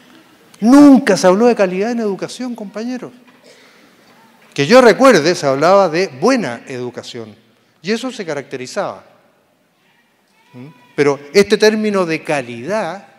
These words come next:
eh, claro, se asocia a todo lo que yo les he contado. Es, esa es la concepción de calidad.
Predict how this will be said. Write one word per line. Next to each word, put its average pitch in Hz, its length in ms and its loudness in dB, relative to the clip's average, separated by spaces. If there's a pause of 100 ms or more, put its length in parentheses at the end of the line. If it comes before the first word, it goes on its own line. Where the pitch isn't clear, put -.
(520)
eh, 139 320 -20 (240)
claro, 190 240 -8
se - 140 -8
asocia 196 360 -10
a 185 120 -8
todo 226 180 -8
lo 214 140 -8
que 156 100 -12
yo 185 100 -10
les 170 220 -10
he - 20 -20
contado. 135 600 -16
Es, 214 180 -12 (240)
esa 220 220 -12
es 226 80 -8
la 160 80 -6
concepción 139 440 -12
de 131 120 -14
calidad. 156 360 -10